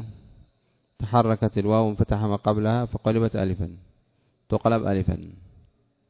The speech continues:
تقلب ألفا، تصير الأعلى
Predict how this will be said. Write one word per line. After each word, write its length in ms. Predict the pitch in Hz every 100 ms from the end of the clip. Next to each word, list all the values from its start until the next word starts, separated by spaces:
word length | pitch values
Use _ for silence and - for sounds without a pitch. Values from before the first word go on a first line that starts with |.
| _ _ _ _ _ -
تقلب 380 | 95 - 104
ألفا، 340 | 98 - - 82 85 - _ _ _ _ _ _ _ _ _ _
تصير 420 | 104 104 104 101
الأعلى 1120 | 90 98 95 98 101 107 110 117 123 127 135